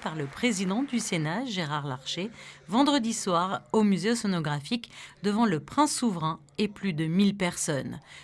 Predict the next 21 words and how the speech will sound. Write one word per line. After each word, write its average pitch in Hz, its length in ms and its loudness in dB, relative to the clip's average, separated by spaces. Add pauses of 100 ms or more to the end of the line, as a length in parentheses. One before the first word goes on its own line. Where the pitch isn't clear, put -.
(120)
Pour 160 160 -8
rappel, 147 320 -2
en 156 100 -2
deux 151 120 2
mille 226 220 8
douze, 208 440 0
le 180 120 -2
président 196 460 0
du 233 100 2
Conseil 196 320 -4
national 170 460 -2
avait 175 200 0
reçu 160 300 -6
les 175 200 -2
insignes 233 500 2
de 175 100 -2
chevalier 165 540 -2
de 214 100 0
la 160 100 0
Légion 156 360 -2
d'honneur 156 500 -2